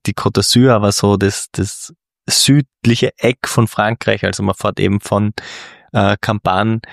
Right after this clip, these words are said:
nach, äh, zum Checkpoint in, in Sestriere. Und die, das Stück kenne ich einfach sehr gut. Das war beim, äh, Three Peaks Bike Race, war man dort in der Gegend unterwegs. Ich war einmal privat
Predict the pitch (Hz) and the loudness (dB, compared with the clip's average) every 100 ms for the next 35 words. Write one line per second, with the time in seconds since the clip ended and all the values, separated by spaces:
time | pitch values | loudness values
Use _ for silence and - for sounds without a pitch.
0 | - _ 104 98 95 104 - - - - | -20 _ 0 2 2 0 -4 -16 -14 -4
1 | 98 92 104 - 107 - 110 107 107 - | -4 0 -2 0 -2 0 0 2 0 -4
2 | - 101 101 101 101 _ _ _ - 101 | -2 0 0 -2 -6 _ _ _ -6 -2
3 | 101 104 - 104 98 113 139 131 _ _ | 2 0 0 0 2 2 0 -4 _ _
4 | _ - - - - - _ - - 101 | _ -20 -20 -18 -20 -20 _ -4 0 2
5 | 104 98 - - _ _ _ _ _ _ | 2 0 -8 -16 _ _ _ _ _ _
6 | - 101 101 95 - - 107 - 120 - | 0 2 2 -2 -6 -4 -2 0 0 -2
7 | - 113 113 110 - 110 - - - 107 | -2 0 2 2 0 -6 -6 -6 -2 -2
8 | - 113 110 101 - 101 98 98 95 95 | 2 2 4 0 0 0 0 2 2 2
9 | 95 98 98 - - - - - 101 - | 2 0 -2 -6 -18 -20 -12 -2 0 2
10 | 113 104 117 - - 113 127 131 123 120 | 2 2 0 0 0 0 2 2 4 4
11 | - - - - 113 110 110 110 110 107 | 0 -4 -8 -4 0 2 2 2 2 0
12 | 107 104 107 104 104 101 101 101 - 104 | 2 2 2 0 0 0 0 -2 -2 0
13 | 104 101 98 98 - 101 98 110 | 0 0 -2 -2 -2 0 2 0